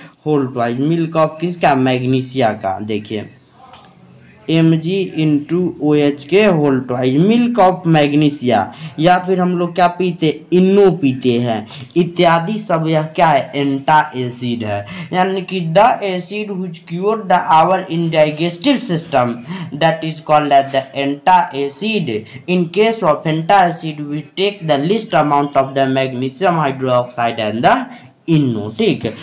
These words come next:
तो इसका जो answer जो क्या हो जाएगा, देखिए इसका जो आंसर हो जाएगा एंटाएसिड, अर्थात अब देखिए इसका जो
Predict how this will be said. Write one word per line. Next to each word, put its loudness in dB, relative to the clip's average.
तो 2
इसका 2
जो 0
answer 2
जो -2
क्या 2
हो -4
जाएगा, -2
देखिए -2
इसका -2
जो -2
आंसर 0
हो 0
जाएगा 0
एंटाएसिड, -2
अर्थात -2
अब -8
देखिए -6
इसका -2
जो -4